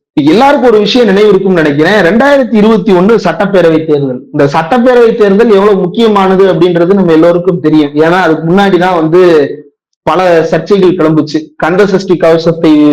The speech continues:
விமர்சனம் செய்து பேசியதாக கற்பூர் கூட்டம் விவகாரம் எல்லாம் கிளப்பப்பட்டிருந்த காலகட்டம். அந்த காலகட்டத்துல மனு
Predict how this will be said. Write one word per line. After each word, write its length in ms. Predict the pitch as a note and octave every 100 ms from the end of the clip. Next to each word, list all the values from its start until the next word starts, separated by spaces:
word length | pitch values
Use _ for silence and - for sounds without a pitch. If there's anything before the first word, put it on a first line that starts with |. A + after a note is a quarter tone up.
| C#3+
விமர்சனம் 480 | D3 E3 E3 E3 D#3
செய்து 240 | D3+ C#3+ C#3+
பேசியதாக 640 | D#3 D3+ D3+ C#3+ C#3 E3 E3 E3 - _ _
கற்பூர் 380 | D#3+ E3+ F3+ E3+
கூட்டம் 300 | D#3+ D#3 D3+
விவகாரம் 420 | D#3 D#3 D#3 E3
எல்லாம் 300 | D#3 F3 F3
கிளப்பப்பட்டிருந்த 680 | E3+ F3 E3+ - D3 D3 C#3
காலகட்டம். 540 | D3 D3 C#3 C#3+ - - _ _ _ -
அந்த 260 | E3 G3+
காலகட்டத்துல 840 | G#3 G3+ G3+ A#3+ A3 G3+ F#3+ - F3 F#3+ A3+ A#3 E3
மனு 240 | D#3 E3+